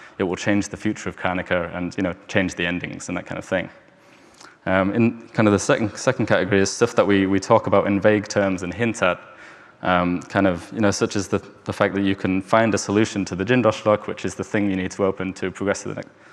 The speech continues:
to the next mission. You can find a solution without helping the factions, in fact, if you find out how. And we just tell the player that that solution exists,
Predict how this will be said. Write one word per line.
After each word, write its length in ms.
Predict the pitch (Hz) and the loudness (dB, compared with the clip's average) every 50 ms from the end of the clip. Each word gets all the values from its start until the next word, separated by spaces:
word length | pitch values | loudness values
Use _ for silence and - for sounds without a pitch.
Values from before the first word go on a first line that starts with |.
| - _ _ | -20 _ _
to 60 | - | -6
the 100 | - 95 | -2 0
next 220 | 95 101 98 - - | 0 0 -2 -2 -2
mission. 340 | 110 107 - - 92 92 - - - _ _ - - - - - - | -2 -2 -2 -4 -6 -6 -6 -10 -20 _ _ -20 -20 -20 -18 -8 -6
You 80 | 110 | -4
can 80 | 107 104 | -2 2
find 220 | 98 135 127 107 | 2 4 4 4
a 20 | 104 | 2
solution 460 | - - 110 110 107 - - 104 101 | 0 0 0 0 0 2 0 0 2
without 320 | 101 95 110 107 110 85 | 2 4 4 4 4 4
helping 280 | 98 101 95 - 98 95 | 2 0 0 0 -2 -6
the 60 | 90 | -4
factions, 600 | - - 101 - - - 87 85 87 90 - - | 0 -2 -2 -2 -4 -12 -10 -10 -10 -10 -10 -8
in 80 | 95 92 | -8 -2
fact, 320 | - 90 - - - - - - - - - | 0 -2 -2 -2 -8 -18 -18 -20 -20 -18 -10
if 180 | - 98 - - | -10 -8 -6 -6
you 60 | 98 | -6
find 260 | - - 95 90 90 | -2 0 0 0 0
out 100 | 95 - | -2 0
how. 260 | - 85 87 85 80 - - - - | 0 0 0 0 -2 -4 -10 -16 -10
And 160 | - 95 98 | -6 -4 -2
we 100 | 101 107 | -2 0
just 220 | 110 113 - - | -2 -2 -4 -2
tell 160 | - 127 117 | 0 2 2
the 80 | 110 101 | 2 0
player 200 | - - 98 95 | -2 0 0 0
that 160 | 90 92 85 92 | 0 0 -2 -2
that 140 | 107 107 - | -4 -6 -6
solution 340 | - - 104 101 - 98 92 | -6 -6 -6 -4 -4 -6 -6
exists, 640 | 95 95 101 127 110 - - - - - - - | -6 -4 0 0 0 0 -2 -10 -16 -18 -20 -20